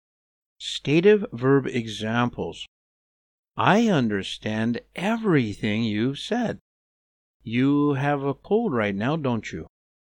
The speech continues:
We didn't recognize her in her new car. They appreciate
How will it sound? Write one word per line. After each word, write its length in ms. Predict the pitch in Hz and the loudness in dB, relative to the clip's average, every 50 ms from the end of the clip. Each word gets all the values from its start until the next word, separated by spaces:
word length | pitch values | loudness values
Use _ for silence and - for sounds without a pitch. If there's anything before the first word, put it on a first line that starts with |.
| _ _ - | _ _ -6
We 220 | 117 113 110 107 | -2 -2 -2 -2
didn't 340 | 98 98 110 113 151 156 117 | -2 -2 -2 0 0 0 0
recognize 720 | 101 104 107 139 151 - 196 190 151 117 101 95 92 - | 0 0 0 0 2 0 0 0 0 0 0 -2 -6 -8
her 280 | - - 104 98 101 104 | -8 -6 -4 -2 -2 -2
in 220 | - - 107 104 | -2 -4 -6 -6
her 160 | 104 101 101 | -6 -4 -4
new 180 | 98 98 95 87 | -4 -4 -6 -8
car. 520 | - - - 104 110 110 92 87 95 104 - _ _ _ _ _ _ _ _ _ _ _ _ _ | -10 -10 -8 -6 -4 -4 -4 -4 -8 -10 -14 _ _ _ _ _ _ _ _ _ _ _ _ _
They 200 | 127 113 120 117 | -4 0 2 2
appreciate 960 | 120 113 - - - 147 185 220 226 - - - - 110 107 104 110 117 - | 2 0 -2 -4 -6 -6 -4 -4 -6 -6 -8 -6 -4 -4 -2 -2 -2 -2 -4